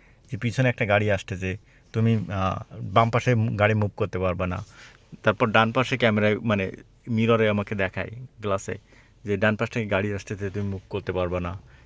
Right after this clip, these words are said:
সেই সুবিধা। তারপর আমি যখন, ও, ও, দরজা খুলবো, এই গাড়ির যখন দরজা খুলবো, তখন যদি, উম, বাম পাশ থেকে কোনো বাইসাইকেল বা বাইক বা কোনো কিছু আসে, আপনি তো হঠাৎ করে বুঝতে পারেন না দরজা খুলতেছেন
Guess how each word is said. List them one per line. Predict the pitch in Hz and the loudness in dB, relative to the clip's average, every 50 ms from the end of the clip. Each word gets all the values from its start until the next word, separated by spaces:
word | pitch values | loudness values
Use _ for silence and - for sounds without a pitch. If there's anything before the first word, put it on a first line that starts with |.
| - - | -18 -14
সেই | - - - 240 240 - - | -6 0 2 2 2 2 2
সুবিধা। | 120 95 87 82 - - _ _ - - - - - - - | 2 2 2 2 0 -2 _ _ -20 -20 -20 -20 -10 -4 2
তারপর | 120 147 147 143 | 6 6 6 6
আমি | 147 151 | 6 8
যখন, | 139 147 139 175 170 160 | 8 8 8 8 4 4
ও, | 117 104 120 117 95 | 4 2 2 0 0
ও, | 87 85 90 110 107 | -2 -2 -2 2 6
দরজা | 123 135 139 131 156 - - | 6 6 8 8 6 4 4
খুলবো, | - 127 107 95 104 123 147 151 | 2 2 4 4 4 4 4 6
এই | 120 120 | 6 6
গাড়ির | 120 127 131 120 131 | 6 6 6 4 2
যখন | 127 - 156 127 101 | 2 2 2 2 4
দরজা | 113 127 131 143 135 - | 6 6 6 4 4 2
খুলবো, | 120 101 95 104 131 - - - - - _ - | 0 0 2 0 -2 -2 -4 -20 -20 -20 _ 0
তখন | - 123 - 151 143 127 | 2 2 2 4 2 4
যদি, | 131 127 139 131 123 120 | 4 4 4 4 4 0
উম, | - - - 120 104 90 - 107 104 104 | -2 -4 -4 -2 -2 -2 0 2 4 4
বাম | 113 117 120 | 4 4 4
পাশ | 120 139 131 - - | 2 2 2 2 2
থেকে | 135 123 127 123 - - | 0 0 0 0 2 4
কোনো | 127 127 127 120 - - - - - - 107 95 | 6 6 6 4 2 -4 -20 -18 -12 -4 4 6
বাইসাইকেল | 117 117 117 - - 120 113 107 - - 117 110 110 107 107 101 98 | 8 8 6 6 4 2 2 2 4 6 6 8 8 8 6 6 6
বা | 104 104 98 92 107 | 6 6 6 8 6
বাইক | 107 107 113 113 107 113 110 | 6 6 6 2 0 0 2
বা | 101 104 - - | 2 2 4 4
কোনো | 127 123 117 | 2 2 2
কিছু | - 127 - 127 107 98 | 0 2 4 4 4 4
আসে, | - - - - - - - | 2 -2 -6 -8 -8 -10 -8
আপনি | - - - 139 143 | -8 -4 -2 2 2
তো | 127 | 4
হঠাৎ | 123 120 135 - - | 6 4 4 4 4
করে | 135 117 107 | 2 2 2
বুঝতে | 113 - - 131 113 | 2 2 2 0 0
পারেন | 110 98 95 95 | 2 2 2 2
না | 98 95 98 | 4 4 6
দরজা | 104 107 101 101 - | 6 6 6 4 2
খুলতেছেন | - 104 95 - 92 - 98 | 0 -4 -2 -2 -2 -2 -2